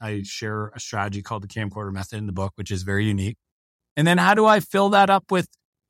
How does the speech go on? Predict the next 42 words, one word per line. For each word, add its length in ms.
things 280
that 120
are 60
gonna 200
increase 440
my 100
buyback 480
rate? 220
You 100
know, 220
either 440
doing 400
more 420
work 340
that's 180
fifty 320
dollars 320
an 60
hour 320
or 60
whatever 260
that 160
dollar 280
amount 260
is 100
for 140
you 380
all 220
the 100
time, 340
or 40
at 60
least 260
thirty 260
hours 240
a 60
week, 320
'cause 160
that'll 320
increase 340
your 80
buyback 320